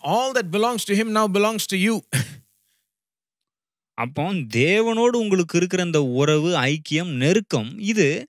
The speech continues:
Speaker 2: எப்படி என்ன ஆயிருக்குதுன்னா, இதன் மூலமா அவருடையது எல்லாம்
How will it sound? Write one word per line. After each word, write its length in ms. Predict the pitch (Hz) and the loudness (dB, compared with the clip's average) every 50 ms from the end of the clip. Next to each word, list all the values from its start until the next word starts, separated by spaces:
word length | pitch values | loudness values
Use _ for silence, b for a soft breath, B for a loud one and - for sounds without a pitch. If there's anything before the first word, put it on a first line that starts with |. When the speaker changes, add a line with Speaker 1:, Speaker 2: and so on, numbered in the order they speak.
| b b b b b b - | b b b b b b -2
Speaker 2:
எப்படி 420 | 120 139 185 208 - 262 247 247 | 2 2 2 2 0 0 2 4
என்ன 340 | 208 170 165 190 220 233 214 | 4 4 4 2 2 2 2
ஆயிருக்குதுன்னா, 640 | 202 190 180 160 160 147 - - 170 131 117 123 139 | 2 2 2 0 0 0 0 0 0 0 0 0 0
இதன் 220 | 143 139 139 139 | 0 0 0 0
மூலமா 400 | 147 160 156 139 120 107 117 - - b b b b b b - | 0 0 0 -2 -2 -4 -6 -6 -10 b b b b b b -4
அவருடையது 680 | 113 123 156 196 226 240 247 240 240 240 226 220 220 180 | 0 2 4 4 6 6 6 4 4 4 4 2 4 4
எல்லாம் 460 | 175 196 214 247 277 277 240 240 262 | 6 4 4 4 2 2 2 0 -2